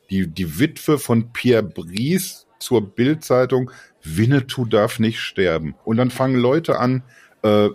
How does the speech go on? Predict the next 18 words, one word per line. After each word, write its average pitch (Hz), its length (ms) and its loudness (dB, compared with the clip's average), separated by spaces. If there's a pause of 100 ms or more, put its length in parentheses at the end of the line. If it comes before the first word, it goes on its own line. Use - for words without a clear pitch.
(120)
Winnetou 139 560 0
als, 117 340 0
als 117 160 -2
Profilfoto 131 840 -2
zu - 120 -10
nehmen. 76 280 -4 (260)
Wir 107 140 0
haben 160 160 2
das, 185 240 -2 (100)
das 110 180 -2
Gefühl, 190 440 -2
oder 87 180 -2
ganz 156 300 -2
viele 147 240 -2
Menschen 139 420 -2
haben 123 220 2
das 110 160 -4
Gefühl, 156 520 0